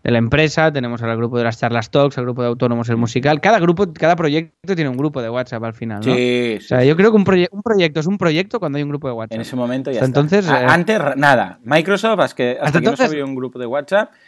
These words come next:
Speaker 1: no era
Speaker 2: no era
Speaker 1: nada,
Speaker 2: nada, no era
Speaker 1: no era
Speaker 2: mierdecilla.
Speaker 1: nada, todo
Speaker 2: En fin, pues nada, aquí queda la aplicación de mensajería. Y otra que tengo yo, porque soy muy friki de estas cosas, es el tema de Habitaclia, ¿eh? Habitaclia, que es esta aplicación para encontrar locales, pisos y estas cosas,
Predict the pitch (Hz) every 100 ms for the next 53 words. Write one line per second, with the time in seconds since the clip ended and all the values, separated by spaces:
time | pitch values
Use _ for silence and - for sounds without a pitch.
0 | _ 151 147 143 123 143 101 - 147 107
1 | 127 135 143 180 135 123 135 - _ 196
2 | 202 277 208 117 - _ 160 170 202 185
3 | 170 170 160 156 151 143 127 160 147 139
4 | 156 151 147 143 143 170 220 247 - 202
5 | 277 311 277 233 220 226 214 160 151 170
6 | 165 151 156 156 147 143 - 175 160 156
7 | - 160 185 180 185 202 202 139 131 113
8 | 117 - 101 69 50 147 233 - 120 131
9 | 135 165 143 123 127 123 120 117 117 -
10 | 165 127 117 107 101 127 127 123 107 101
11 | 147 131 - 151 - 147 139 135 - -
12 | 165 214